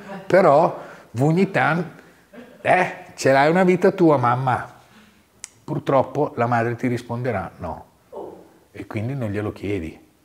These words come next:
Speaker 1: Perché non ce l'ha. Perché sono state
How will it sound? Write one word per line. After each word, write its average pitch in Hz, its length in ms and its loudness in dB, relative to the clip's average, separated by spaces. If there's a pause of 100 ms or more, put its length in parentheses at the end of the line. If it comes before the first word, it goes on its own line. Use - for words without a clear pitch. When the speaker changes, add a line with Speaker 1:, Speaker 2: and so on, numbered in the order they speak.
(1900)
Speaker 1:
Perché 151 220 -2
non 180 160 0
ce - 100 0
l'ha. 175 380 -2 (760)
Perché 123 760 0 (180)
sono 117 720 -4 (680)
state - 720 -4